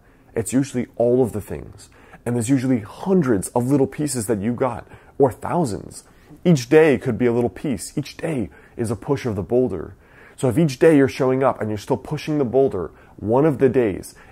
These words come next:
the boulder's gonna start to move. And that's when you've gotten the momentum that came from the last thousand pushes, not just the last push. So this is a little bit about my own personal philosophy on what makes success.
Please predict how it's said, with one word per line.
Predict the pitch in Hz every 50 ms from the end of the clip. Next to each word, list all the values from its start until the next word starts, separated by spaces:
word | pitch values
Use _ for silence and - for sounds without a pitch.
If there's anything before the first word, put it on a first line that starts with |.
| - _ -
the | 107 107
boulder's | 90 - 113 110 110 110 120 -
gonna | - 113 107 101
start | - - 92 87 -
to | -
move. | 92 87 85 87 - - - - - - - - - - -
And | 107 107 110
that's | 113 117 131 135 - -
when | 127 120 113 104
you've | 101 92 -
gotten | 123 110 107 104 113 110
the | 107
momentum | 101 98 92 95 113 120 113 - - 78 73 - - _ _ - - _ _ _ _ -
that | - 101 95 -
came | - - 123 123 117
from | 104 - 95 85 80 82 - - - - -
the | 98
last | 101 107 110 104 90 - -
thousand | - 127 110 110 113 98 101 90
pushes, | - 131 120 - - - - - - - - - - - - - -
not | - 113 120 117 110
just | - - 107 90 90 - - - - -
the | - 92
last | 90 92 - - - - -
push. | - - - - - - - - - - - - - - - - - -
So | - 120
this | 120 120 156
is | 175 170
a | 165
little | 156 180 175
bit | 151 151 135
about | 127 113 127 123 107
my | 107 113 127 139
own | 151 151 131 120
personal | 107 - 120 110 - 117 113
philosophy | 101 - - 107 104 101 - - - 98 95 90 - - _ _ - -
on | 113 110 107
what | 120 123 - -
makes | 98 107 117 113 - -
success. | - - - - - - 82 - - - - -